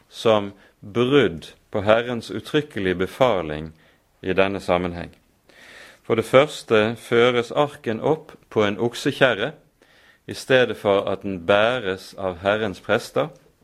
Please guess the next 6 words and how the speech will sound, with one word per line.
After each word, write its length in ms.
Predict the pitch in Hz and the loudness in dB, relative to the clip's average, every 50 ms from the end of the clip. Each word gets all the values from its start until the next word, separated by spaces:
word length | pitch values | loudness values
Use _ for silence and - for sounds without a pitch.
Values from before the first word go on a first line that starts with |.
| _ _ _ _ _ _ _ _ _ - - - - - _ _ _ _ - | _ _ _ _ _ _ _ _ _ -20 -20 -20 -20 -20 _ _ _ _ -8
Og 80 | 110 | -2
for 80 | 117 120 | 2 2
det 140 | 117 113 120 | 4 4 4
andre 380 | 123 139 151 151 135 123 123 139 160 170 - - _ _ _ _ - - | 2 2 0 0 2 2 2 2 2 -2 -8 -18 _ _ _ _ -20 -18
så 540 | - - - 139 131 127 123 117 117 117 113 113 _ _ _ _ _ _ | -16 -6 0 4 4 6 6 6 4 2 -4 -12 _ _ _ _ _ _
rører 840 | 113 107 98 101 110 113 117 127 131 123 107 98 95 92 92 92 | -12 -8 -2 2 4 6 6 6 6 4 2 2 2 2 2 0